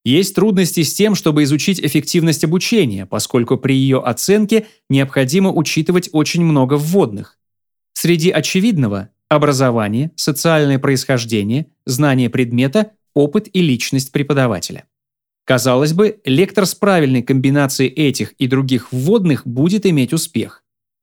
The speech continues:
Тем не менее, это может привести к тому, что лектор удовлетворит пожелания учащихся,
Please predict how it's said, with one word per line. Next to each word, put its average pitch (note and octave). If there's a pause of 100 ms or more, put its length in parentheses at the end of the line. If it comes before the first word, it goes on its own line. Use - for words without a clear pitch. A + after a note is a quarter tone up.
(280)
Тем D3
не C3+
менее, B2+
это A3
может F3
привести C#3+
к -
тому, D3 (200)
что -
лектор C#3+
удовлетворит C3+
пожелания E3
учащихся, -